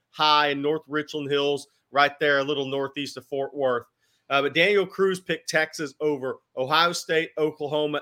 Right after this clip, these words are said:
A and M, Tennessee, Alabama, everybody. He was the number one center prospect on the board at Texas, Ohio State, Oklahoma, and Texas A and M. He played left tackle,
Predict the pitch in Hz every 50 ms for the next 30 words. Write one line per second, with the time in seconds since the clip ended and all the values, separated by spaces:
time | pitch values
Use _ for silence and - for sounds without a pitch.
0 | - - 147 143 143 143 139 139 139 139 139 139 139 131 - - 147 139 139 135
1 | - - 170 165 151 143 135 135 135 135 127 113 127 127 123 123 123 120 117 113
2 | 113 120 113 104 104 98 95 92 92 - _ _ _ - 160 165 147 - 143 131
3 | 139 156 170 175 170 170 160 160 160 156 151 - - 160 156 151 143 147 - 151
4 | 147 143 143 - - 151 143 - - 147 143 139 131 117 110 135 131 127 120 -
5 | - - - 139 135 - - - 135 123 117 127 131 131 131 123 - - 131 127
6 | - 131 127 127 120 123 123 123 131 127 123 127 120 - _ _ _ - _ _
7 | _ _ - 143 139 139 139 - - 135 131 - - 139 123 110 131 123 120 120
8 | 120 120 120 117 110 107 98 - _ _ _ _ _ _ _ _ _ _ _ 180
9 | 180 180 - - 175 160 151 147 147 135 127 123 120 135 165 208 214 - - 226
10 | 220 220 226 226 226 226 220 214 226 -